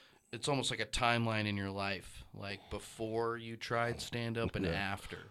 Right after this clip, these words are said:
Speaker 2: It's like
Speaker 1: 'Cause I think we
Speaker 2: Jesus'
Speaker 1: all
Speaker 2: birth.
Speaker 1: Yeah, yeah, we all got addicted really quick. And you'll hear of guys, you know, that, uh, that took a year off 'cause it was too brutal,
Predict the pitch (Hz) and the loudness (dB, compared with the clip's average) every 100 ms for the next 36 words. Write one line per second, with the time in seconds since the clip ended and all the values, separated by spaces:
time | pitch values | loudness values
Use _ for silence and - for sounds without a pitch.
0 | - - 98 90 123 120 95 98 90 131 | -18 -2 0 4 6 8 8 8 6 6
1 | 127 117 107 - 101 98 - - - 113 | 6 6 2 2 6 6 4 -2 -6 2
2 | 123 131 117 101 107 117 110 110 123 123 | 8 10 10 8 2 2 2 2 2 4
3 | 117 104 95 120 110 110 98 110 104 - | 2 2 0 0 0 -2 -4 -2 -4 -4
4 | 117 107 - - - - 143 185 147 139 | -2 -2 -4 -16 -18 -4 2 6 6 4
5 | 117 104 117 107 - 107 107 107 101 87 | 2 -2 -2 -2 2 2 4 2 -4 -6
6 | 104 104 101 101 98 98 95 98 - - | -2 -2 -2 -2 -4 -4 -6 -8 -14 -20
7 | - - - 98 - - 127 107 101 104 | -20 -18 -8 -8 -2 0 2 0 0 0
8 | 98 98 98 - 104 95 73 95 - 107 | 2 2 2 0 -4 -4 -6 -8 -6 -6
9 | 95 92 95 95 92 90 | -6 -6 -4 -4 -6 -8